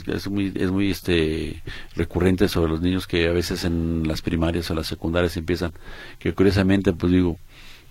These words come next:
to-, ya todos los, muchos de los niños ya traen celulares y empiezan a exhibirse, o a veces ves que los pleitos en las,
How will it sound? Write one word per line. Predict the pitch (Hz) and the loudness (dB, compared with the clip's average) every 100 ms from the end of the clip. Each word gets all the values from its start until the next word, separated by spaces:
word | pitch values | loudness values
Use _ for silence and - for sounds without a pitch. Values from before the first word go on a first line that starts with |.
| - | -6
to-, | - 92 | 0 2
ya | 92 | 2
todos | 92 95 | 2 2
los, | 87 82 - | 0 -4 -6
muchos | 92 90 90 | -6 -2 -2
de | 87 | 0
los | 85 | 0
niños | 92 85 | 0 0
ya | 90 | 0
traen | 92 90 | 0 2
celulares | 90 85 85 92 90 | 2 2 2 2 0
y | 87 | -4
empiezan | 80 85 90 | -4 -2 -2
a | 87 | -4
exhibirse, | - 87 85 92 - 85 78 - - - | -4 -4 -2 -2 -2 -4 -4 -12 -14 -6
o | - | 0
a | 85 | 4
veces | 92 92 85 | 4 4 2
ves | 92 | 2
que | - | 2
los | 87 - | 0 0
pleitos | 87 85 85 80 | 2 2 2 0
en | 85 | 0
las, | 82 - - | 0 -4 -12